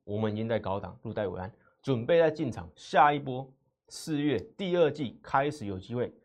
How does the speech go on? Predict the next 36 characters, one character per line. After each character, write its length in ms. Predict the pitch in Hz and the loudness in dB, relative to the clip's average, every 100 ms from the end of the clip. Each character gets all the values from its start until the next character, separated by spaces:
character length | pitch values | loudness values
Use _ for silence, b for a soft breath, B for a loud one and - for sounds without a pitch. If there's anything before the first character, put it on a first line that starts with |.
| _ _ | _ _
上 200 | 185 117 | 0 0
涨 100 | 90 | -2
的 60 | |
好 100 | 92 | -6
股 100 | 95 | -8
票。 240 | 87 92 85 _ _ _ _ _ _ _ | -10 -12 -14 _ _ _ _ _ _ _
所 140 | 123 | -8
以 40 | - | -4
一 100 | 160 | -2
来 140 | 107 | 0
一 60 | 113 | -2
回 200 | 95 85 - | -6 -12 -10
真 160 | 135 135 | -4 -2
的 80 | |
差 200 | 95 104 | -2 -2
很 120 | 90 85 | -4 -8
多。 220 | 82 - _ _ _ _ | -18 -20 _ _ _ _
八 180 | 135 131 | 8 8
零 100 | 110 | 6
六 120 | 120 | -2
九 120 | 101 | -2
元 180 | 90 87 | -8 -10
泰 240 | 95 87 _ _ _ - | -12 -14 _ _ _ -8
今 100 | 117 | -4
天 140 | 117 | -4
股 140 | 92 | -4
价， 200 | 92 90 - _ _ | -6 -6 -8 _ _
对， 180 | 92 87 _ _ - | -14 -14 _ _ -2
尾 200 | 117 113 | 0 0
盘 300 | 113 113 127 | 2 0 0
收 200 | - 139 | -2 0
上 240 | 151 - - | 0 -2 -6
历 260 | 180 123 | -4 -4
史 240 | - 92 82 | -6 -12 -12
新 180 | 101 | -10
高， 240 | 95 87 | -8 -8